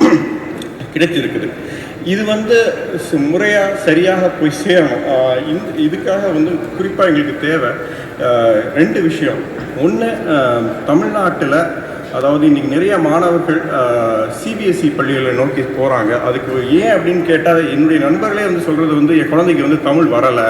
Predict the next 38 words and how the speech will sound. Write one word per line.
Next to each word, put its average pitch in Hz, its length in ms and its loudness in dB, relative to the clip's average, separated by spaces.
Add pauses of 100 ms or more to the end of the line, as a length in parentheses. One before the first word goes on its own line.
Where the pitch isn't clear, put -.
(540)
நான் 139 120 2
ஒரு 143 160 2
வேற 165 220 4
மாநிலத்திலேருந்து 156 640 2
வந்திருக்கேன், 135 340 -2
இல்ல 135 140 -2
வெளிநாட்டுலேருந்து 147 540 2
இப்ப 147 140 -2
தமிழ்நாட்டுக்கு 139 440 -4
திரும்ப 151 240 0
வந்திருக்கேன், 120 340 -4
எனக்கு 113 260 -4
தமிழ் 165 220 2
வரல, 127 340 2 (340)
என் 151 80 2
குழந்தைக்கு 156 360 2
தமிழ் 143 180 2
வரல, 135 300 0
அதனால 135 220 2
நான் 156 120 4
சி 175 120 0
பி 165 120 0
எஸ் 156 140 0
இ 123 40 -2
பள்ளியில 123 220 -4
வந்து 123 280 -6
சேர்க்கிறேன்" 120 360 -4
அப்படின்றாங்க. 101 460 -4 (440)
ஆனா 165 140 2
நம் 175 300 2
பள்ளிகள், 170 340 4
அதாவது 127 340 0
பள்ளிகள்ல 165 560 2
இந்த 143 200 2
ஒரு 135 180 -2
விஷயத்தை 139 420 -2
வந்து 131 260 -2
எப்படி 147 440 0